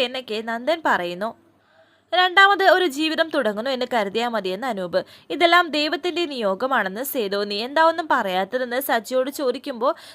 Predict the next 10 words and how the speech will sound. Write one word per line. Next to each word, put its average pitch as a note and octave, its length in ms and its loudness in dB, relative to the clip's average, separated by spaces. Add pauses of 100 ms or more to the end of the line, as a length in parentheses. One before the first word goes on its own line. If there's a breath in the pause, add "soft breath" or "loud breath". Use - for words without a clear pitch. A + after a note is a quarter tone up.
(140)
സച്ചി G4 340 2
ഒന്നും F#4 200 -6
മിണ്ടുന്നില്ല. A3 440 -2 (400 loud breath)
ആതിര F#4 320 0
പറയുന്നു, A#3+ 340 0 (120)
"എന്ത് A3 260 -4
പറയാനാ G#3 460 -2
അച്ഛാ, G#3 200 -2 (120)
കള്ളൻ G3 380 -4 (520 loud breath)
കല്യാണച്ചക്കൻ്റെ C#4 720 -2